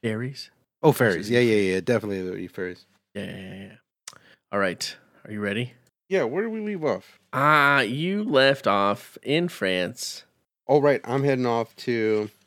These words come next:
Speaker 1: Towards the land of where, uh, Count Gaston's lands, where the wolves roam, right?
Speaker 2: That's exactly correct.
Speaker 1: Oh, boy. I feel nervous
Speaker 2: I was
Speaker 1: about
Speaker 2: looking
Speaker 1: wolves.
Speaker 2: for the pit. Oh, no, I found it. Okay.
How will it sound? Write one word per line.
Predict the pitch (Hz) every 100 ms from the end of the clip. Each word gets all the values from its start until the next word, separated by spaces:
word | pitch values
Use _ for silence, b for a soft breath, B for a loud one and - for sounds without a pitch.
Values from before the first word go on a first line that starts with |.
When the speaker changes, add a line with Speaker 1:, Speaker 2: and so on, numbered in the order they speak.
| _
Speaker 1:
Towards | - 147 131 -
the | 123 101
land | 113 131 135
of | 120 110 -
where, | 104 117
uh, | 90 95
Count | - 131 123
Gaston's | 113 - 135 160 123
lands, | 95 73 71
where | 104 101
the | 90 - B B _
wolves | 120 147 120 104
roam, | 107 139 127 73 64
right? | 95 156 190 _ _ _ _ _ -
Speaker 2:
That's | 143 143
exactly | 120 147 135 143
correct. | 123 127 107 90 - _ -
Speaker 1:
Oh, | 104
boy. | 98 87
I | 90 B B _ _ -
feel | 101
nervous | 98 98 -
Speaker 2:
I | 117
was | -
Speaker 1:
about | 160
Speaker 2:
looking | 98
Speaker 1:
wolves. | 110 -
Speaker 2:
for | -
the | 110
pit. | 110 _ -
Oh, | 185
no, | 147
I | 151
found | 117
it. | 90
Okay. | 127